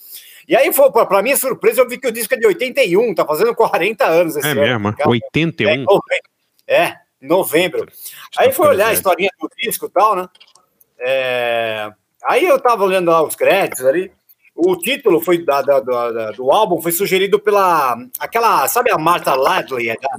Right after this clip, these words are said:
Speaker 1: do Martha and the Muffins? Ela, ela, ela é mulher do Peter Saville, né, que é um designer de capa de disco, né? O,
Speaker 2: Ela
Speaker 1: e ele
Speaker 2: é
Speaker 1: fez a
Speaker 2: casada? É mesmo, é?
Speaker 1: É,
Speaker 2: Tá.
Speaker 1: era na, é, não, era, não sei se na, na, namorada, tô vendo, tá em inglês aqui, é namorada.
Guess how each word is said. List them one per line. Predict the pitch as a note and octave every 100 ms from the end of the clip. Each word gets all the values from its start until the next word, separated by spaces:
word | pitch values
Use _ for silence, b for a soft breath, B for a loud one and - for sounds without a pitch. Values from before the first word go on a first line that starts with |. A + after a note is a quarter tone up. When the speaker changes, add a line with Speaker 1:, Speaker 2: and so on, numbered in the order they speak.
| -
Speaker 1:
do | B2+
Martha | D3+ C#3+ C3+
and |
the | A#2
Muffins? | B2 E3+ - A2+ G2 - _ B B B B B -
Ela, | C#3 D#3 E3 D#3+ D#3 D3 C3+ C3 A#2+
ela, | C3 F#3+ F3+
ela | G3
é | A3+
mulher | A3+ F#3 G3+
do | G#3 G3+
Peter | A#3 A#3+ A3+
Saville, | A3+ - B2+ F#3 D#3+
né, | C#3+ D3+
que | D#3
é |
um | E3
designer | F3 D3 F3+ F#3
de | D#3+
capa | - D#3 E3+ D#3+
de | A#2+ B2 -
disco, | B2 D#3+ - G#2
né? | A2 B2+ G#2+
O, | G#3 G#3+
Speaker 2:
Ela | F3
Speaker 1:
e | E3
ele | G3
Speaker 2:
é |
Speaker 1:
fez | F#3 F#3+
a | A2+
Speaker 2:
casada? | F#2+ F2 C#3+ E3+ A#2 F#2 - F3+
É | D#3
mesmo, | C3+ D#3+ C#3
é? | C#3 - _ _ _ _ _
Speaker 1:
É, | C#3+ E3
Speaker 2:
Tá. | A2 F2+
Speaker 1:
era | C3 D#3 E3+
na, | G#3+ A3
é, | B3+
não, | A#3 F3+
era, | G#3+
não | A3
sei | A#3+
se | A3+ A#3+ G#3
na, | F#3 F#3+ G3+
na, | F#3+ F3+
namorada, | G3 B3+ G3+ C#3 A#2+ A2+
tô | C#3
vendo, | D3+ C#3+
tá | - C#3
em |
inglês | B2+ C3 A2+
aqui, | A2+ C#3
é |
namorada. | D3+ D#3+ A#2 G#2